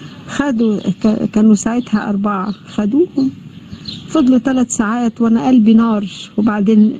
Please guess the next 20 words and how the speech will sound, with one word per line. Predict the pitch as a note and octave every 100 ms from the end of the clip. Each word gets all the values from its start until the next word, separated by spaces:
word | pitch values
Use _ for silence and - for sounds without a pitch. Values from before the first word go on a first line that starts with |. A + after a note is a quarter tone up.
| -
آه، | A3+
مفيش. | A3 A3 - A#3 G3 - - - - - - - -
راحوا | F#3+ G#3 B3 - G3
في، | - C4
في | A#3
عين | A#3 C#4
شمس، | - A#3+ F#3 - - -
واحنا، | G#3 - A#3 -
واحنا | G#3 - A3+
معانا | A3 B3 G#3 G3+ - -
دكتور، | A#3+ - A#3+ A#3+ A3 F#3+ -
دكتورهم | - G3 F#3+ - C4+ C#4+ B3 A#3 -
أستاذ | - - B3 C#4+
في | G#3+ -
عين | - G#3
شمس. | A3+ C4 A#3+ - - - - - - - - - - - - - - - - - - -
رحنا | B3 A#3+ F#3
على | F#3+ F#3+ F#3
عين | G3 G3
شمس، | - F3+ F3+ -